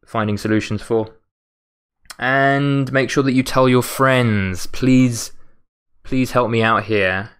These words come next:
uh, and, and, and, and keep me on track and keep me motivated to keep doing these, 'cause I'm very happy to do so, especially when this is getting shared and talked about and followed. So do share this with your friends. Take the link in the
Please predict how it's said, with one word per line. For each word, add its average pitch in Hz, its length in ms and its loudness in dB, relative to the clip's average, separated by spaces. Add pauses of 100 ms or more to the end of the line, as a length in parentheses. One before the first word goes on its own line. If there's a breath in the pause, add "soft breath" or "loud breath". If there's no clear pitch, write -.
(240)
uh, 107 220 0
and, 104 220 -4 (120)
and, 107 260 -2
and, 104 380 -4
and 107 420 -10
keep - 340 -10
me 110 360 -6 (800 soft breath)
on 104 160 -6
track - 640 -4
and 107 100 -8
keep 104 220 -8
me 113 80 -2
motivated 104 600 2
to - 80 -14
keep 107 200 -4
doing 101 240 2
these, 98 200 -2
'cause 101 120 -8
I'm 101 160 0
very 113 200 2
happy 101 240 -4
to - 100 -8
do 101 160 2
so, 101 160 0
especially 107 580 0
when 104 300 0
this 101 240 -2
is 104 120 -4
getting 101 240 0
shared 98 600 0
and 101 140 -8
talked 101 260 -2
about 98 360 0
and 95 140 -6
followed. 92 420 -2 (420)
So 110 200 -4
do 139 220 2
share 131 300 2
this 117 160 2
with 117 80 0
your 110 100 4
friends. 107 280 0
Take 135 240 0
the 135 60 -2
link 135 380 -2 (400)
in 117 240 -6
the 117 440 -2